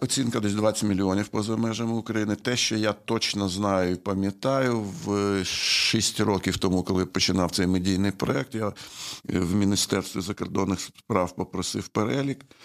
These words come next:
Значить, сто сорок шість зареєстрованих в М З С українських організацій, в, ну, більш-менш сто п'ятдесят в п'ятдесяти країнах світу, так, плюс-мінус.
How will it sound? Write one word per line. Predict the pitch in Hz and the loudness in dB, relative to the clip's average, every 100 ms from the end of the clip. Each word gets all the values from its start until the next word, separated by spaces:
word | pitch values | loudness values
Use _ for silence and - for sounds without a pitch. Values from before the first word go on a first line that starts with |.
| - - - | -20 -10 -2
Значить, | 101 98 - | 0 0 -2
сто | - - - - - - 123 | -4 -4 -4 -4 -4 -2 0
сорок | - - - 110 104 98 | 2 0 2 2 2 0
шість | - - - - 104 101 - - | 0 0 0 -2 -4 -6 -8 -10
зареєстрованих | 82 92 92 95 - - 113 107 98 90 | -4 -2 0 -2 -2 0 2 2 2 2
в | 90 | 2
М | 90 | 0
З | 87 101 | 2 0
С | 90 | 0
українських | 95 - 92 90 - | -2 0 0 0 -4
організацій, | - 82 82 90 82 110 113 95 | -2 0 2 2 0 -2 -2 -4
в, | - - - - _ _ _ _ _ _ _ _ _ _ - - - - | -4 -6 -8 -12 _ _ _ _ _ _ _ _ _ _ -20 -10 -8 -2
ну, | 120 110 | 0 0
більш-менш | 87 117 95 - 82 | 0 -2 -2 -2 -2
сто | - 120 | -2 -2
п'ятдесят | 113 98 95 - 110 | -2 -2 0 0 0
в | - | -2
п'ятдесяти | 92 87 - - | -8 -6 -6 -6
країнах | - 80 71 - | -2 0 0 -2
світу, | - - - - | -4 -4 -8 -10
так, | - - - - | -10 -10 -12 -4
плюс-мінус. | 104 82 90 71 64 - | -2 0 0 -2 -6 -14